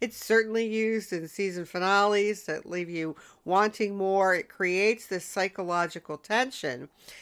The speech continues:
that, you know, keeps it in your mind. So the human mind, uh, does not like incomplete or unfinished tasks. It doesn't like it. It gets caught kind of in this loop. So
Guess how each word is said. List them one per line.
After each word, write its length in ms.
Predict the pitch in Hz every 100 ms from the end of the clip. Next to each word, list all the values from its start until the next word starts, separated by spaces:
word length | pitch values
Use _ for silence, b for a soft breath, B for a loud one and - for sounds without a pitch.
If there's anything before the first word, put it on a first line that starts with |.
| B B
that, 380 | 190 180 180 - -
you 140 | 190
know, 280 | 175 156 151 - _ _ _ _
keeps 520 | - 254 254 - -
it 160 | 180 175
in 200 | 180 170
your 140 | 160
mind. 600 | 160 170 220 247 190 113 - B B B
So 340 | - 240 202
the 100 | 185
human 600 | 185 - 311 370 302 185
mind, 720 | 160 185 247 196 135 120 131 _ -
uh, 220 | 175 160 - - 50 _ - - _ _ _ _ - -
does 280 | 202 214 208
not 440 | 196 214 269 -
like 760 | 165 180 214 170 139 - - _ b b b
incomplete 840 | 196 202 208 233 214 - 185 175 -
or 200 | 180 -
unfinished 500 | 170 160 170 170 -
tasks. 340 | 254 214 -
It 120 | -
doesn't 280 | - 175 202
like 220 | 190 233
it. 80 | 156
It 120 | 151
gets 220 | - 185 -
caught 400 | - 226 220 -
kind 140 | 202
of 80 | 175
in 140 | 170
this 260 | 160 147 -
loop. 280 | 151 139 - _ B B B B
So 340 | 220 208 175